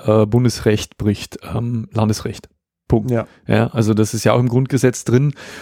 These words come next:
Speaker 1: und, äh, letztendlich war das, glaub ich, eher, wenn, also ich hab versucht auch rauszufinden, ja, was ist dann? Ist man dann alleine? Ja, also wa-, was, was macht dann,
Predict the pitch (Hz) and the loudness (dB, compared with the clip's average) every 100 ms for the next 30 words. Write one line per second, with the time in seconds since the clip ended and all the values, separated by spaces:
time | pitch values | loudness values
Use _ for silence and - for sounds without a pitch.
0 | - _ 123 117 117 117 117 120 113 113 | -20 _ 4 4 4 2 2 2 4 2
1 | - 117 113 120 107 113 101 107 98 - | 0 -2 2 2 0 -4 0 0 0 0
2 | 101 101 - 107 104 107 117 107 107 127 | 0 -2 -2 2 4 4 4 2 -2 -2
3 | 104 113 - 113 156 - 123 156 - 107 | -2 -2 -2 2 2 2 0 0 2 0
4 | 113 127 - 127 135 131 107 110 - - | 0 0 -2 -6 -4 0 0 0 -4 -2
5 | 101 113 - 107 110 104 113 139 120 107 | 0 0 0 0 2 2 4 4 4 2
6 | - - - - 117 123 123 113 113 117 | -2 -18 -8 2 2 4 4 2 2 0
7 | 110 120 120 - 117 - 113 - 117 117 | 0 -2 -4 -4 -4 0 -2 0 0 0
8 | 117 | -4